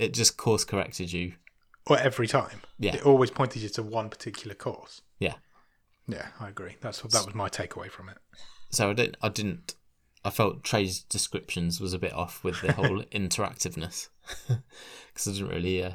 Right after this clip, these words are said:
Speaker 1: feel that. But I, the con-, I actually thought it was really funny, and I quite like the concept of the episode. <laughs>
Speaker 2: Yeah.
Speaker 1: Um,
Speaker 2: I'd agree with that. And some of the funniest bits were the scenes where you've made the wrong choice and they're trying to put you back.
Speaker 1: Yeah.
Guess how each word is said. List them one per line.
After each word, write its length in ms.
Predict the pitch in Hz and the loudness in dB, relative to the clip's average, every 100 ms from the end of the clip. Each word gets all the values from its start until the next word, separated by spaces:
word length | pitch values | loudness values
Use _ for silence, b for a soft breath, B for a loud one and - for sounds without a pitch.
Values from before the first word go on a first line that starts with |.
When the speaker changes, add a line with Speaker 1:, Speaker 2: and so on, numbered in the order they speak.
| - | -6
Speaker 1:
feel 200 | - 92 | -2 -2
that. 180 | 95 - - | -2 -6 4
But 320 | 143 101 - - | 6 6 4 0
I, 100 | 117 | 0
the 240 | 110 123 | 0 0
con-, 240 | - 131 131 | 4 4 6
I 160 | 120 120 | 6 6
actually 200 | 107 - | 4 2
thought 240 | - 104 | 2 2
it 60 | 92 | 4
was 140 | 95 | 0
really 160 | 101 90 | 0 0
funny, 440 | 92 95 87 85 - | 0 0 -2 -6 -2
and 160 | 101 95 | 0 2
I 40 | |
quite 220 | - 101 | 4 4
like 140 | 92 - | 4 0
the 80 | |
concept 540 | - 98 90 95 - - | 0 0 0 -2 -4 -4
of 220 | 92 90 90 | -2 -2 0
the 140 | 87 | -2
episode. 460 | 87 - - 95 - | -2 -4 -6 -4 -6
<laughs> 40 | - - | -6 2
Speaker 2:
Yeah. 220 | 120 92 - b b b b b b _ - | 2 2 -6 b b b b b b _ -6
Speaker 1:
Um, 180 | 90 87 | -4 0
Speaker 2:
I'd 80 | 131 | 0
agree 200 | 127 147 | 10 10
with 140 | 95 - | 10 0
that. 220 | 87 - B B | -8 -10 B B
And 100 | 131 | -2
some 140 | 156 190 | 2 4
of 40 | |
the 60 | 135 | 4
funniest 320 | 156 131 - | 4 4 4
bits 280 | 135 - 120 | 2 2 -2
were 40 | |
the 160 | 110 110 | -2 -2
scenes 420 | - 117 113 110 | -4 -4 -4 -2
where 380 | 110 107 107 104 - | 0 2 0 -2 -8
you've 200 | 117 - | -8 0
made 200 | 117 117 | 0 2
the 80 | 117 | 2
wrong 180 | 113 | 2
choice 260 | 110 127 127 | 2 2 2
and 80 | 113 | -4
they're 60 | |
trying 220 | 104 110 107 | -6 -6 -8
to 80 | |
put 180 | - 113 | -8 -8
you 80 | 104 | -4
back. 360 | 117 113 - - _ _ _ _ - | -2 -2 -6 -20 _ _ _ _ 0
Speaker 1:
Yeah. 320 | 147 123 | 4 4